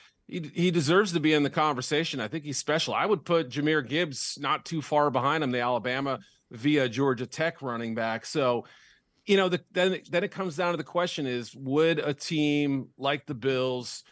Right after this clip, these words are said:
like the, you know, I mean, others sort of, you know, the Eagles have two first round picks, other teams where you could say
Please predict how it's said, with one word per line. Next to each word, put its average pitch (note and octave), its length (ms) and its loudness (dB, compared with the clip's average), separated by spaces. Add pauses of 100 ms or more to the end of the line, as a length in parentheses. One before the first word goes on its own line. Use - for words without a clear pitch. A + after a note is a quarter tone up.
(240)
like C#3+ 300 -2
the, C3+ 540 2
you D#3+ 100 0
know, C#3+ 100 4
I D3 80 4
mean, F3+ 140 4
others F3 340 4
sort - 480 -2
of, C#3+ 240 2 (500)
you E3 100 -2
know, D3+ 100 0
the C#3+ 180 -6
Eagles D#3 360 0
have D#3 200 2
two E3 140 -6
first D#3 320 -2
round D3 260 -2
picks, D3+ 380 -4
other D3+ 200 -2
teams D#3 300 -6
where D3+ 100 -2
you D3 80 -2
could C#3+ 160 -6
say D3 420 -2